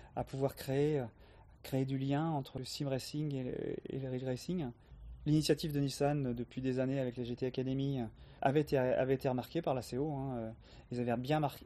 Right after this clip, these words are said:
bien remarqué que les pilotes qui étaient, qui étaient issus de cette, euh, cette, euh,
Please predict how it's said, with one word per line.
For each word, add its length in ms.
bien 240
remarqué 380
que 120
les 100
pilotes 300
qui 100
étaient, 220
qui 120
étaient 160
issus 180
de 60
cette, 240
euh, 200
cette, 380
euh, 140